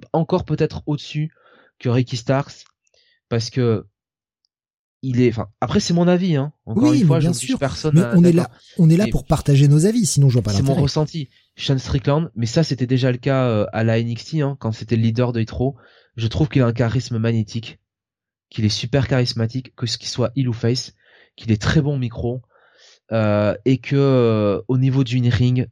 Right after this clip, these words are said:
Speaker 1: il a tout ce qu'il faut à All Elite Wrestling, quoi. Il est super spectaculaire, il est athlétique, il est vif, il est rapide,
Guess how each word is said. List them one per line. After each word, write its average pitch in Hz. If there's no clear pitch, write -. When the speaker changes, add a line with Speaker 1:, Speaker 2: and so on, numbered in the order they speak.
Speaker 1:
il 120
a 117
tout 156
ce -
qu'il 131
faut 135
à 120
All 113
Elite 117
Wrestling, 113
quoi. -
Il 113
est 117
super 131
spectaculaire, 113
il 123
est 127
athlétique, 120
il 123
est 120
vif, 120
il 120
est 120
rapide, 120